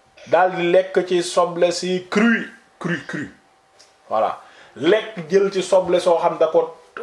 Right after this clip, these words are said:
xolli noonu, daggaate ko noonu, daal di teg ay salaatam, yëy ci, lekk ci ba doyal ak ay, ay laajam. Après, bu ñu waxee mu ne, "Non, ndax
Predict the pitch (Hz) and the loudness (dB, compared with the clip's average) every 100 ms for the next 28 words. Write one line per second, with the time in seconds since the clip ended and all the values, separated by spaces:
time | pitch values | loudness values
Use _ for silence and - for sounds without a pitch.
0 | 208 - 180 170 160 156 160 156 160 160 | -4 2 2 2 2 2 2 2 2 2
1 | 156 170 165 165 156 156 156 156 156 156 | 2 2 2 2 4 4 4 2 0 2
2 | 156 156 151 143 165 - 160 156 156 147 | 2 2 -2 -2 -4 2 2 4 4 4
3 | 147 160 156 156 170 170 165 156 170 - | 2 2 -2 -2 -2 -2 -2 2 2 0
4 | - 160 190 226 190 - 180 - 170 160 | -2 0 4 4 4 0 -4 0 0 2
5 | 156 151 151 175 190 240 - - _ _ | 0 2 2 2 2 -2 -6 -18 _ _
6 | _ _ _ _ _ _ _ 185 208 220 | _ _ _ _ _ _ _ 0 2 4
7 | 202 202 208 202 196 180 170 160 156 147 | 2 2 4 4 4 2 2 2 2 2
8 | 151 | 0